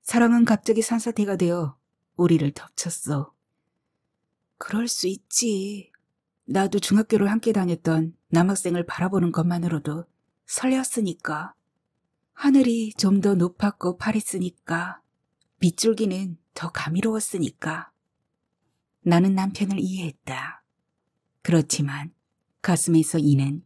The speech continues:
경랑을 감당하기는 다소 힘들었다. 남편은 그 소녀와의 약속을 지켜 언젠가는 만날 것이라고 믿고 살았다는 얘기를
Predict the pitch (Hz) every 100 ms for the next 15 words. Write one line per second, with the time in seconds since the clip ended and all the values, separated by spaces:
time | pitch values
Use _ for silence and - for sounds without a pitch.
0 | _ _ _ _ - 190 175 175 185 208
1 | 196 196 202 185 170 143 131 143 _ _
2 | - 156 - 131 131 - 190 170 151 -
3 | - - - - _ _ _ _ _ _
4 | _ _ - 151 147 - 143 139 165 -
5 | _ 190 175 175 214 196 196 196 202 190
6 | - 196 190 - - - 123 147 - _
7 | _ _ _ 165 165 180 170 170 190 185
8 | 190 190 185 - - 139 - 131 - _
9 | _ _ 160 160 - 185 214 208 208 202
10 | 196 175 143 147 131 127